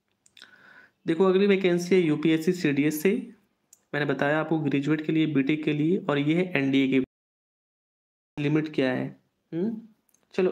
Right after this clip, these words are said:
अब सवाल आ रहा है। हाय अनुराग, then हाय आशु साक्या। तो आप देख सकते हो यहाँ पे यूपीएससी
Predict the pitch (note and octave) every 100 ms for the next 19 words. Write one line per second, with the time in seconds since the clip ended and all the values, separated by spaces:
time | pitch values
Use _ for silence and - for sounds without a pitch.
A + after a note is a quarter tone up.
0 | - F3+ F3 D#3+ C#3+ C3+ C3 C3+ D3 -
1 | - E3 F3 E3 D#3+ D#3+ E3 D3 C#3+ C#3+
2 | D3+ D3+ C#3 C#3 - D#3+ D#3+ C#3 C#3 C3
3 | C3+ _ _ _ _ - - _ _ _
4 | - _ _ F#3 F3 D#3+ F3+ F#3 F3+ F#3+
5 | F3+ E3+ F3 D#3 C#3+ D#3 - C3+ - -
6 | _ _ - _ _ _ - - - -
7 | - - _ _ _ _ _ - - -
8 | - - _ _ _ - E3+ F3+ G3+ G3